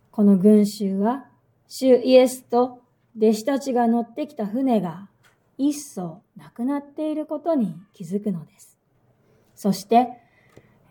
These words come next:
探してみますと、弟子たちもいない、主イエスもいない、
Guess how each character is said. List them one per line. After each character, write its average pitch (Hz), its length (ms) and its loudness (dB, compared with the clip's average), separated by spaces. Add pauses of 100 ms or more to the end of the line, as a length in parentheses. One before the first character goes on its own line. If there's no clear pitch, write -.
探 190 320 0
し - 80 -8
て 202 100 -2
み 196 160 6
ま 240 160 4
す 247 140 -8
と、 208 320 -2 (600)
弟 220 140 8
子 - 120 2
た 359 140 6
ち 254 160 2
も 165 320 2
い 196 120 -10
な 156 140 -12
い、 - 100 -20 (560)
主 208 360 6
イ 214 120 8
エ 247 100 8
ス 233 180 2
も 240 440 4
い 185 100 -8
な 170 160 -8
い、 175 100 -18